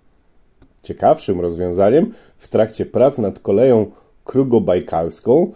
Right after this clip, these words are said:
czyli jednym z odcinków kolei transsyberyjskiej, była przeprawa kolejowo-promowa.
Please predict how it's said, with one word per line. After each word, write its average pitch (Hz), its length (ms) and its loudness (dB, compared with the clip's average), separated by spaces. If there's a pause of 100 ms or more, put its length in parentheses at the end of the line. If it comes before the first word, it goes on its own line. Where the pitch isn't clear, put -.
(160)
czyli 95 440 -6
jednym 104 380 0
z 92 80 -6
odcinków 95 560 -4
kolei 85 280 -4
transsyberyjskiej, 98 920 -6 (360)
była 147 280 4
przeprawa 101 580 -6
kolejowo-promowa. 90 1200 -2